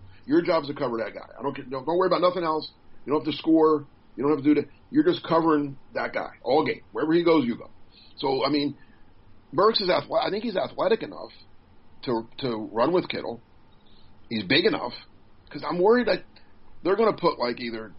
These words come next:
Campbell or Sullivan or something,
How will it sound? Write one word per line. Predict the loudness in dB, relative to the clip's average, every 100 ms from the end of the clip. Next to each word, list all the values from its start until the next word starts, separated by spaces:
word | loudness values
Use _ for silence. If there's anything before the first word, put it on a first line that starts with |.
| -8
Campbell | -4 -2 0 0 2 0 -4 -12 -20 -20 -20 -20 -14
or | -4 0 2 2 0 -4 -6 -10 -20 -20 -20 -20 -20 -20 -20 -20 -20 -8
Sullivan | -2 2 2 0 -2 -2
or | -4
something, | -6